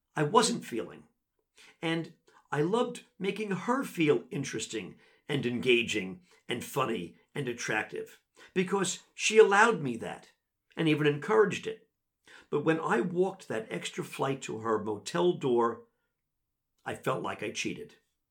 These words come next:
Even so, I'm not proposing fidelity is the finest of virtues. In fact, I'm not even sure human beings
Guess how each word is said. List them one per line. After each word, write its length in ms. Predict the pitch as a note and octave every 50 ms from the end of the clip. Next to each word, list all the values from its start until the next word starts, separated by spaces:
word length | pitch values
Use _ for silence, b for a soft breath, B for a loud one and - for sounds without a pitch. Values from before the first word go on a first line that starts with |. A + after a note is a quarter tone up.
| _ _ B B B B B B
Even 260 | - G3+ A3+ C4 B3
so, 360 | - - C#3+ A#2 C#2 - - - _ B B B B B B -
I'm 160 | C3 B2+ C3
not 220 | D3 F#3+ A#2 - -
proposing 680 | - - - - - F#3 F#3 F#3+ F3 D#3 D#3 D3 C#3
fidelity 800 | C#3+ - - A2 - C3+ C#3+ D3 C3+ A#2+ G2+ G#2 F#2 A2+ B B B B B
is 140 | - A2+ -
the 60 | -
finest 520 | - - C#3 E3 G3+ A3 G#3+ F3+ - -
of 80 | A2 -
virtues. 580 | E2+ E2+ E2+ - - - D#2+ F#2+ - - - B B B B B B
In 100 | - D3
fact, 280 | C#3 F3 E3+ E3+ - b b b b
I'm 180 | - F3 G#3 G#3
not 140 | G#3+ G3 F#3+
even 200 | F3+ D3+ D#3 D#3
sure 300 | C#3 - - F3 E3+ E3
human 340 | D3+ D3+ D#3+ D#3+ D#3+ D#3 C#3+
beings 440 | - D3+ D3+ D3 D3 D3 C#3+ -